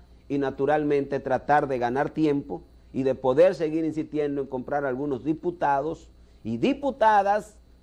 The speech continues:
porque él no sale de esa estrategia, porque en la carta muestra su, como su desagrado, porque no pudo lograr que la Cámara de Diputados, porque él inclusive dice,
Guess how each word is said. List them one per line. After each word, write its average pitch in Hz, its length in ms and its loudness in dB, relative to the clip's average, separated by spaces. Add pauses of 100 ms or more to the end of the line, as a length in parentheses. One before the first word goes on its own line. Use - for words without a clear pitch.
(120)
porque 123 280 2
él 165 80 2
no 165 100 -2
sale 226 380 2
de 165 80 -2
esa 170 120 -6
estrategia, 127 720 -6 (540)
porque 160 580 4
en 151 240 0
la 147 180 2
carta 143 420 2
muestra 131 600 -2 (400)
su, - 300 -4
como 143 260 2
su 147 160 -2
desagrado, 160 760 2 (340)
porque 139 340 -2
no 156 220 -2
pudo 143 340 -2
lograr 135 540 0 (320)
que 123 100 -4
la 117 200 -2
Cámara 151 380 2
de 131 120 0
Diputados, 131 580 -2
porque 123 260 0
él 165 120 2
inclusive 170 520 2
dice, 160 440 0